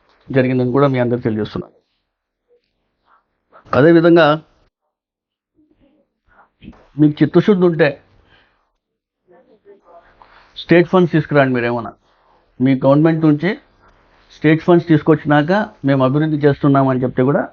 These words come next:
మేము కూడా దానికి సహకరిస్తాం. మీరు మాట్లాడే మాటలు కూడా ఏమైనా అర్థం ఉంటుంది. మేము ఆమోదించిన పనులన్నీ కూడా మీరు పోయి ఈ మధ్యకాలంలో భూమి పూజలు చేస్తున్నారే, శారదానగర్ కావచ్చు, ఉమానగర్లో కావచ్చు,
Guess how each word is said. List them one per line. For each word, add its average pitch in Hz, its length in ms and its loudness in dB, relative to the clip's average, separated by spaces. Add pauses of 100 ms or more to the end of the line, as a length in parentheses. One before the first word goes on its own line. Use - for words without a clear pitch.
(560)
మేము 160 220 0
కూడా 175 180 4
దానికి 139 260 -2
సహకరిస్తాం. 147 580 0 (1500)
మీరు 147 140 4 (100)
మాట్లాడే 156 320 2 (100)
మాటలు 147 320 2
కూడా 170 160 4 (200)
ఏమైనా 147 240 0
అర్థం 143 240 -4
ఉంటుంది. 110 260 -8 (840)
మేము 165 220 -2 (100)
ఆమోదించిన 175 540 2 (100)
పనులన్నీ 160 480 -6 (140)
కూడా 156 160 0 (960)
మీరు 160 240 2
పోయి 170 140 4 (100)
ఈ - 20 2 (140)
మధ్యకాలంలో 156 580 2
భూమి 147 180 2
పూజలు 151 300 0
చేస్తున్నారే, 135 480 -2 (240)
శారదానగర్ 139 640 0
కావచ్చు, 139 360 0 (260)
ఉమానగర్లో 139 500 0 (100)
కావచ్చు, 139 380 0